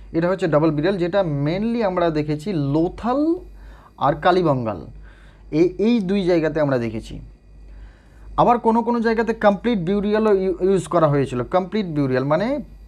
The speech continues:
পুরোপুরিভাবে মাটিকে খনন করে পুরোপুরি ঢেপে, ঢেকে দেওয়া বা এ করা, আহ, এইভাবে ডিসপোজ করা হতো বডিকে। তারপরে আমরা এটাও দেখেছি যে burying a dog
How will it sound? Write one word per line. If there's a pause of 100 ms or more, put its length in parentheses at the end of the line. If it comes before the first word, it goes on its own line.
পুরোপুরিভাবে
মাটিকে
খনন
করে
পুরোপুরি
ঢেপে,
ঢেকে
দেওয়া
বা
এ
করা, (500)
আহ,
এইভাবে
ডিসপোজ
করা
হতো
বডিকে। (720)
তারপরে
আমরা
এটাও
দেখেছি
যে (480)
burying
a (220)
dog